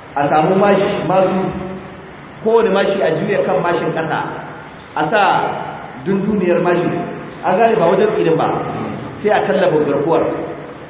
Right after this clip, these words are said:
Za a iya ƙara ɗaga ta sama ko ba za a iya ƙara ɗagawa ba?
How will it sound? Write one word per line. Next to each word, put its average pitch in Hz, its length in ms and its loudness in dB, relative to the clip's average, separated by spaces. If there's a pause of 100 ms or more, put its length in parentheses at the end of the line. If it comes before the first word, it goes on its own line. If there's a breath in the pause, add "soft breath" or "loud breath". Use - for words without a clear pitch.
(960)
Za 185 120 2
a 226 80 4
iya 220 120 4
ƙara 208 180 4
ɗaga 196 220 4
ta 180 140 0
sama 190 180 0
ko 190 80 0
ba 190 100 2
za 185 60 2
a 180 40 4
iya 165 100 0
ƙara 165 160 0
ɗagawa 147 320 2
ba? - 120 2